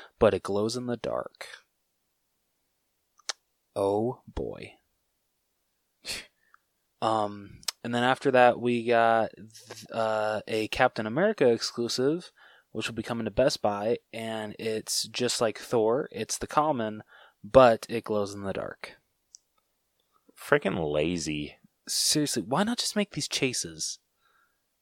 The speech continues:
Speaker 1: You
Speaker 2: Yeah,
Speaker 1: did it
Speaker 2: right?
Speaker 1: with Black Widow. All right,
Speaker 2: Yeah,
Speaker 1: uh,
Speaker 2: freaking
Speaker 1: anyway,
Speaker 2: dumb.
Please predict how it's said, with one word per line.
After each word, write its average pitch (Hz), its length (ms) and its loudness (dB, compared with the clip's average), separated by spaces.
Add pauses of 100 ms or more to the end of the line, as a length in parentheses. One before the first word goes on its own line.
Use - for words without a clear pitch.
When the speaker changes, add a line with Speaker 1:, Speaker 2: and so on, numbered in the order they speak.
(120)
Speaker 1:
You 120 80 -2
Speaker 2:
Yeah, - 60 6
Speaker 1:
did 180 100 6
it 220 40 10
Speaker 2:
right? 196 180 12
Speaker 1:
with 311 40 4
Black 147 300 4
Widow. 123 560 6 (1700)
All 135 100 -2
right, - 100 2
Speaker 2:
Yeah, - 200 6
Speaker 1:
uh, - 80 4
Speaker 2:
freaking - 100 2
Speaker 1:
anyway, 123 300 2
Speaker 2:
dumb. 78 360 2